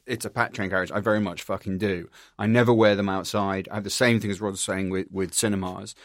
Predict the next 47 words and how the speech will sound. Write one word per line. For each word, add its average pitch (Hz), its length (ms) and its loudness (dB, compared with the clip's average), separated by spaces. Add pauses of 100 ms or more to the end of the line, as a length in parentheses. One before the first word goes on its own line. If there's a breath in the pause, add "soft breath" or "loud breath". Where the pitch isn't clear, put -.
(240 loud breath)
If - 80 -4
I'm 110 160 4
there, 104 340 6
you 101 160 -2
know, 104 100 -2
there's 95 140 -6
a 92 60 -10
few 107 160 0
other 98 100 -2
people 98 240 -8
in 95 120 -6
that 82 100 -8
cinema, 92 360 -4
not 95 120 -8
very 101 140 -2
many, 95 200 -2
then 92 160 -6
I 98 100 -2
will 95 160 -4
take 101 200 -8
that 101 180 -4
thing 95 200 -8
off. 95 300 -12 (400 soft breath)
So 123 200 6
it 117 100 8
is 107 200 6
that. 101 260 4
It 98 80 -6
is 95 80 -4
basically 104 360 2
I'm 101 120 2
making 101 240 -2
the 98 60 -2
assessment 98 500 -4
on 92 160 -14
crowded 120 520 2
indoor 110 380 0
spaces 95 640 -4
where 95 140 -6
I 95 60 -6
think 101 200 -10
that 98 80 -20
there's, 95 340 -8
there's 92 220 -8
a 90 40 -10
threat 95 300 -6
there. - 160 -20